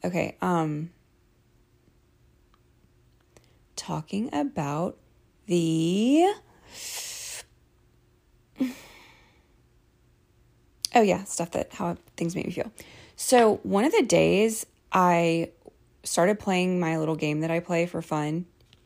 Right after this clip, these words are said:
and all of a sudden I realized that I felt worse after I played it. Like, I wasn't in a great mood to begin with, and then afterwards, I felt bad.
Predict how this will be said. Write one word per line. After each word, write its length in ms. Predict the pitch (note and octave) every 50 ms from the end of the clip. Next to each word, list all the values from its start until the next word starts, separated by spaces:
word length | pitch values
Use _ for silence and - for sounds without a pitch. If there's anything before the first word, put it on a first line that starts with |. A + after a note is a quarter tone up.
| _ _ _ _ _ _ _ _ _ _ _ -
and 800 | F#3+ F#3 F#3 F#3+ F#3 F#3 F3+ F3+ F3+ F3+ F3+ F#3 F#3+ G3 F#3+ - _ _ _ _ _ _
all 140 | - A3+ C#4
of 60 | D#4+ F4
a 60 | D#4+
sudden 580 | - - A#3+ G#3+ G3+ G3+ G3 G3 G3 G3 G#3 - - _ _ _ _ _ _ _ _ _ _ _ _ _ _ _ _ _ _ _ _ _ _ -
I 40 | G#3+
realized 360 | G#3+ A#3+ C4 C#4+ C#4+ C4 C4
that 100 | - -
I 100 | - G3
felt 280 | - - G#3 G#3 G3+ -
worse 420 | G3 F3 F3+ E3 D#3 D#3+ - - -
after 260 | - F3+ F3+ - F3+ E3+
I 40 |
played 300 | E3+ - - - - -
it. 200 | - - - - _ _ _ _ _ _ _ _ _ _ _ _ _ _ _ _ _ _ _ _ _ _ _ _ _ _
Like, 200 | F#3 G3 - - -
I 260 | F#3+ G#3 F#3 G3 - - -
wasn't 360 | G3+ A#3+ C4 C#4+ C#4 - -
in 220 | G#3+ G#3 G3+ G3 -
a 100 | - F3+
great 240 | - F#3 F3+ -
mood 220 | - F3 F3 F3 F3
to 80 | -
begin 260 | F3 E3 D#3 D#3 D3 D3
with, 300 | D#3+ F3+ F#3+ - - - _
and 100 | - E3+
then 120 | E3+ D#3+ D#3
afterwards, 520 | D3 D#3+ - F3 F#3+ G3+ G3+ G3 - - -
I 80 | - F3
felt 280 | - E3 D#3 - -
bad. 280 | - - - - -